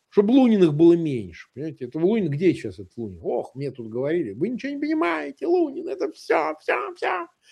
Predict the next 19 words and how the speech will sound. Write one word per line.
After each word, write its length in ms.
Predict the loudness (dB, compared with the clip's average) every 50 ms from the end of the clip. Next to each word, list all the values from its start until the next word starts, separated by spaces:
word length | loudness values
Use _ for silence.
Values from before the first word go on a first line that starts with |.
| _ _ _
Он 140 | 0 0 2
сейчас 180 | 2 2 2 4
дойдет, 560 | 4 4 6 6 6 4 4 4 2 0 -2
он, 240 | -2 -4 -4 -4 -2
он 240 | 0 0 0 0 -2 _
придет, 560 | 8 12 12 12 12 10 8 8 6 4 4 2
он 120 | -2 -2
скажет, 500 | -2 -2 0 2 2 2 2 0 -4 -8
все 140 | -8 -6 -4
за 100 | -2 -2
ним 140 | 0 -2 -2
пойдут. 520 | -2 -2 -4 -4 -4 -6 -8 -8 -10 -12 _ _ _ _ _ _ _ _ _ _ _ _ _ _ _ _ _ _
Вот 160 | 2 2 4 6
важно, 280 | 6 6 6 6 2
чтобы 220 | 0 2 2 0 0
их 100 | -2 0
не 140 | 0 0
было 140 | 2 2 2
Луниных. 520 | 0 0 0 0 -2 -4 -6 -12 -16 -20